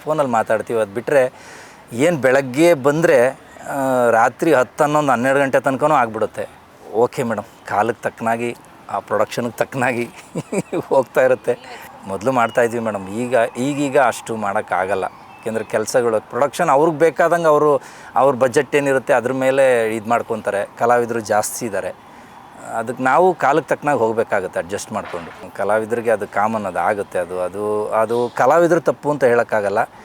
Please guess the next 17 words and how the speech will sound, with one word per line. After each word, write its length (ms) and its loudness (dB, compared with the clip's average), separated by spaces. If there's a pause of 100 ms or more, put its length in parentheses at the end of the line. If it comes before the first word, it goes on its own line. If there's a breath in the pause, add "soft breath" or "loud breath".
(440 loud breath)
ಪ್ರೊಡಕ್ಷನ್ 400 -2
ತಪ್ಪು 260 0
ಅಂತಲೂ 280 0
ಹೇಳೋಕ್ಕಾಗಲ್ಲ, 540 0 (600)
ಅನಿವಾರ್ಯತೆ 640 2
ಹೇಳೋಕ್ಕಾಗಲ್ಲ, 560 0
ಅದು 180 -12
ಟೈಮ್ 260 2
ಅದು. 140 -8
ಮೇಡಮ್, 540 -10
ನನಗೆ 200 -6
ಫಸ್ಟ್ 400 -6
ಪೇಮೆಂಟು 560 -2
ಫ್ರೀಯಾಗಿ 480 0
ಮಾಡಿದ್ದು 340 -2
ಇದೆ, 260 2
ಆ, 680 -16